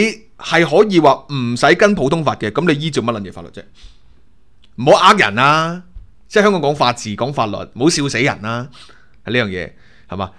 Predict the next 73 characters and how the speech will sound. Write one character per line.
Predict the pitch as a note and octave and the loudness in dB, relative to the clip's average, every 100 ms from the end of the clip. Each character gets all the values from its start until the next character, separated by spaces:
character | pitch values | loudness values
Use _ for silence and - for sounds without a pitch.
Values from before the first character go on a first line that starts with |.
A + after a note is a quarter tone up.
| - | 2
但 | F#3+ | 6
係 | G#3 | 6
你 | |
都 | G#3 C#4+ | 6 2
唔 | |
需 | D3+ | 2
要 | G#3 | 2
同 | C3+ G#2 | 2 -2
我 | |
哋 | G2+ | -4
拗 | G2+ F#2+ F#2+ | -2 -4 -4
嘅， | F#2+ | -2
你 | |
覺 | C#3 | 0
得 | F3 | 0
跟 | G#3+ G#3 | 0 -4
法 | F#3 | -6
咪 | G#2+ | -6
跟 | B2+ C3+ | -8 -8
法 | G#2+ | -8
咯， | A2 A2+ - | -8 -10 -8
啲 | |
錢 | G#2+ C3+ D3 | -6 -4 -4
走 | G#2 A#2 | -4 -4
啫 | |
嘛， | C3 A#2 A#2+ - - - - - - - - | -4 -6 -8 -18 -20 -20 -20 -20 -20 -18 -8
係 | |
嘛？ | A#2 A#2+ B2 - | 0 0 0 -6
啲 | A#3+ | -2
錢 | - F3 | 0 2
走 | E3+ D3 | 2 0
咪 | D3+ | 0
走 | C3+ | 0
去 | C#3 | -2
新 | C#3+ | -2
加 | A2+ | -6
坡 | - B2+ | -4 -4
咯， | B2+ C3 - - - - - - - - | -4 -8 -14 -20 -20 -20 -20 -20 -18 -2
跟 | B3+ | 2
住 | F#3+ | 2
然 | A2+ A2 | 2 0
後， | A2 G#2 - - | -2 -4 -12 -2
呃， | B2+ A#2+ A#2+ | 2 4 2
而 | A#2 A2+ | -2 2
家 | G#3 | 2
咪 | G#3 A#2+ A#2+ | 2 -2 -4
美 | C3+ A#2+ | -4 -4
國、 | C#3+ - - - | -2 -6 -8 4
歐 | G3+ | 6
美 | G3 C#3 | 6 2
咪 | D#3+ | 0
將 | F#3 | 0
啲 | F3 | -2
資 | F3 E3+ | -2 -4
金 | E3 | -4
抽 | - D#3+ | 0 -2
走 | D#3 A#2 | 0 -2
咯， | C3+ F#2+ | -2 -6
唔 | G2+ G#2+ | -8 -6
投 | A2 G#2 | -4 -4
資 | - D#3+ | -4 0
喺 | |
你 | C3+ | 0
中 | B2 D#3 D3+ | 0 -4 -4
國 | A2 | -8
同 | - | -8
埋 | F#2+ A2 | -10 -8
香 | C3 | -6
港 | A#2 | -6
嗰 | A2+ | -6
度 | G#2+ | -6
咯。 | F3+ - - - - - - - - | -6 -8 -20 -20 -20 -20 -20 -20 -4
你 | C#3+ | 2